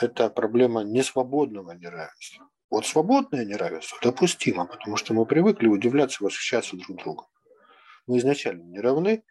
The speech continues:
мы изначально уникальны, и каждый хочет чувствовать себя уникальным.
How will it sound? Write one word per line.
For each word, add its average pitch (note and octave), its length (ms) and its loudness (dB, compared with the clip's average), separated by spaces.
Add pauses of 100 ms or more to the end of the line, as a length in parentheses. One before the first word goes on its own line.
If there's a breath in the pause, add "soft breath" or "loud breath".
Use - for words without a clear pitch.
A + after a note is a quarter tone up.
мы F#2+ 140 -8
изначально C3 440 0
уникальны, A#2 540 2
и - 40 -10
каждый C#3+ 300 0
хочет C#3 340 -4
чувствовать F#2 380 -6
себя - 180 -8 (200)
уникальным. G#2+ 520 -4